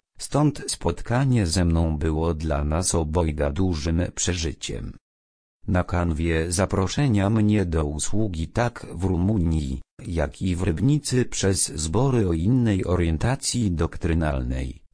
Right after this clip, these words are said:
nieodparcie nasuwają się pewne skojarzenia.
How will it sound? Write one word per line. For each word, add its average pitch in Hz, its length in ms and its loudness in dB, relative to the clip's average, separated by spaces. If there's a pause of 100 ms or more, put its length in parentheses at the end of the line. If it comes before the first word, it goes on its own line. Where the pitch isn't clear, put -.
(120)
nieodparcie 107 920 0
nasuwają 113 800 2
się 104 220 0
pewne 76 540 0
skojarzenia. 76 1040 -2